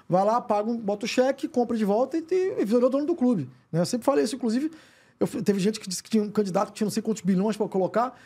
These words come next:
Falei, "Ah, então agora é melhor, olha, é só colocar e comprar. É a melhor coisa, porque não precisa nem mais fazer eleição, vai ser, vai ser dono do clube, pô. Que é coisa melhor que isso." Então, se tiver, entra ali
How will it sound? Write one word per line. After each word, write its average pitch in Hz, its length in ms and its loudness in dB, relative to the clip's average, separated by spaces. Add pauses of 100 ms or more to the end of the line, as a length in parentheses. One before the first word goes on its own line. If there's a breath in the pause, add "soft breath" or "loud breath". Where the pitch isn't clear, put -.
(180 loud breath)
Falei, - 200 2
"Ah, - 20 4
então - 160 0
agora 262 240 2
é 294 40 2
melhor, 285 180 2
olha, 269 180 4
é - 40 0
só 247 120 -4
colocar 294 320 2
e 262 40 2
comprar. 277 520 0 (320 loud breath)
É 233 60 -2
a 233 40 2
melhor 277 200 6
coisa, 285 240 4
porque 220 140 -2
não 240 60 2
precisa 262 220 -2
nem 285 140 4
mais 285 260 2
fazer 269 240 0
eleição, 277 360 2
vai 226 100 2
ser, 202 200 -6
vai 220 140 0
ser 269 100 -2
dono 302 300 2
do 254 100 2
clube, 262 280 0
pô. - 160 -8 (240 soft breath)
Que - 80 -6
é - 20 -6
coisa 240 180 2
melhor 247 200 4
que 240 100 -2
isso." 254 300 0 (340 loud breath)
Então, 311 140 0
se 320 100 -6
tiver, 269 340 2
entra 277 240 0
ali 254 320 2